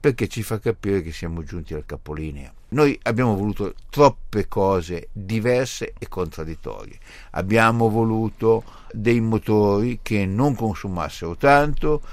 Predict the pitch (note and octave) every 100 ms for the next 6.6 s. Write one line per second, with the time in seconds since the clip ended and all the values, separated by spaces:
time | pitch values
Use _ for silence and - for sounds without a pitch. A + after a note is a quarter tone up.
0 | - - F#2 - F2+ - G2 - - A#2
1 | B2+ A2+ G2+ F#2 - F2 F#2 - D#2 E2
2 | - F#2+ D#3+ E3+ D3+ D#3+ D#3+ - - -
3 | - C#3+ C3+ - E3 C3+ - F2+ E2+ -
4 | G#2+ F2 D#2+ - F#2 F2+ E2+ D#2+ F2 -
5 | A#2+ A2 A#2+ A2 - F2 F2 D2+ F2 E2+
6 | E2 C#2 D2+ - -